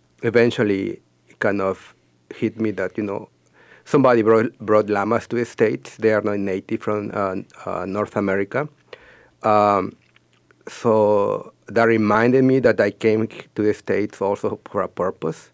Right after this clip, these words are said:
So in my artwork, uh, llamas are a symbol of immigration.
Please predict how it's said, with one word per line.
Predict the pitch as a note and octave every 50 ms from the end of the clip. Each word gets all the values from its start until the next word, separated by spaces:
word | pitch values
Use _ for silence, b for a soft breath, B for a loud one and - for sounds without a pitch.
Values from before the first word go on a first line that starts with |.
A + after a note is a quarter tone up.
| b b b b b b b b b
So | - - C3 B2
in | B2 B2 C3
my | A#2+ A#2
artwork, | A#2 A#2 C3 C#3 D3 C#3+ B2+ A2 G2+ G#2 G2+ F#2+ - - - - _ -
uh, | A2+ G#2+ G#2 G2+ G2
llamas | G#2 A2+ A2+ A2 A2+ A2+ A2 G#2+ G#2+ - -
are | A2+ G#2
a | G2+ G2+
symbol | - - A2+ A2+ A#2 G#2+
of | G2 -
immigration. | G#2+ G#2 G2 E2+ F#2 F2 F#2 - - C3 D#3